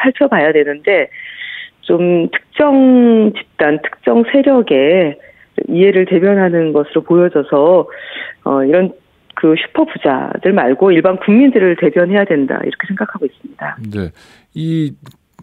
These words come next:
Speaker 2: 그 법인세 최고 세율에 대한 인하, 그러니까 말씀하신 대로 연매출 삼천억 원 이상 되는 대기업의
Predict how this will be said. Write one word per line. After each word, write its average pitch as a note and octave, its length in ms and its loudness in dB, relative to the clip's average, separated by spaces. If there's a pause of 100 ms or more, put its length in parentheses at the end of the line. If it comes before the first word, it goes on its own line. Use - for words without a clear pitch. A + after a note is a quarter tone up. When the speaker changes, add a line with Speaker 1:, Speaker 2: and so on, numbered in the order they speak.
(260)
Speaker 2:
그 A#2+ 400 -10 (280)
법인세 D#3 420 -4
최고 G#3+ 280 -2
세율에 E3+ 400 2
대한 C3 240 -2
인하, F#2+ 360 -2
그러니까 C3+ 300 -6
말씀하신 G#2+ 580 -4
대로 G2 420 -2
연매출 G#2+ 420 -4
삼천억 C3+ 480 -6
원 A2 140 -4
이상 F#2 420 -6
되는 F#2+ 320 -6
대기업의 G#2 920 -4